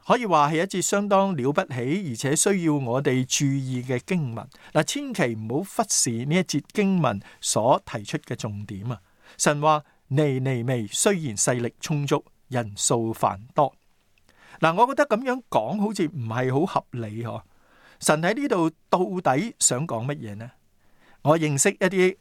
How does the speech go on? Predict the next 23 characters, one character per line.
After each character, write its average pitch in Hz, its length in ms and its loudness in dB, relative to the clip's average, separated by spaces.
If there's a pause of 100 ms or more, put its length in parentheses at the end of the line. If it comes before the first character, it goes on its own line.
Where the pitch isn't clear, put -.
(120)
解 123 160 0
釋 151 220 2
聖 127 260 -2
經 139 180 -2
嘅 123 100 -4
同 107 280 -10
工， 131 240 -6 (480)
佢 220 160 4
哋 202 180 4
同 143 240 -2
你 143 240 0
同 120 220 -6
我 120 120 -4
一 147 60 -4 (160)
樣， 117 560 -6
不 190 120 0
過 139 220 0
係 113 140 -4
平 101 300 -10
凡 101 280 -8
嘅 120 120 -8
人 104 180 -12
啫。 135 300 -2